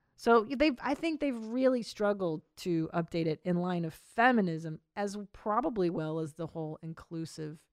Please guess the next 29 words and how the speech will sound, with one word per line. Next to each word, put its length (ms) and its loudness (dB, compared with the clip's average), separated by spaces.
thing. 460 -14
It 160 -8
should 180 -8
be 160 -4
interesting. 380 -6
I'm 120 0
curious 320 0
to 100 -6
see 340 -4
if 220 -2
it's 200 -6
profitable. 720 -4
I'm 220 -2
wondering 460 0
how 200 -4
many 300 0
kids 640 -6
are 160 -4
into, 800 -4
uh, 240 -6
buying 360 -8
these 160 -8
dolls. 360 -10
And 140 -8
I, 80 -8
only 220 0
time 240 -2
will 120 0
tell. 260 0